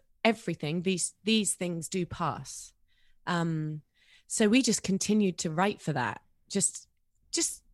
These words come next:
not even paying any mind to the fact that people were saying, "Life is not gonna go back to normal. We're never gonna have plays. We're never gonna have concerts again." You know,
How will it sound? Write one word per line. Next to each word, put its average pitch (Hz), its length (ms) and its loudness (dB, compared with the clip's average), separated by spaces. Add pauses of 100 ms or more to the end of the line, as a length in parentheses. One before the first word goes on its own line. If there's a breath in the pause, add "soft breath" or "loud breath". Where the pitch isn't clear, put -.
not 254 280 2
even 233 360 2
paying 214 320 0
any 262 140 4
mind 175 400 2
to 196 100 -6
the 170 80 -6
fact - 360 -2
that 165 280 -2 (680)
people 180 220 -4
were 180 120 2
saying, 165 680 0 (640)
"Life 170 280 -2
is - 100 -6
not 185 140 -2
gonna 170 200 -2
go 165 160 0
back - 180 -6
to - 120 -4
normal. 160 680 2 (380 soft breath)
We're 190 120 4
never 190 240 2
gonna 185 160 2
have 185 180 -2
plays. 185 640 0
We're 170 60 -6
never 190 220 0
gonna 202 260 0
have 202 260 -4
concerts 247 640 2
again." 254 640 4 (300 loud breath)
You 240 80 4
know, 208 280 8